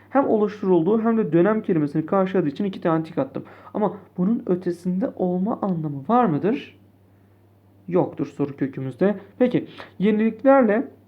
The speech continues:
sanatçının ufkunu açan diyor. Ne bir yenilik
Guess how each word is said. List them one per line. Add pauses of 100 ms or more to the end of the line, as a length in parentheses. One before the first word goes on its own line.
(720)
sanatçının
ufkunu
açan
diyor. (480)
Ne
bir
yenilik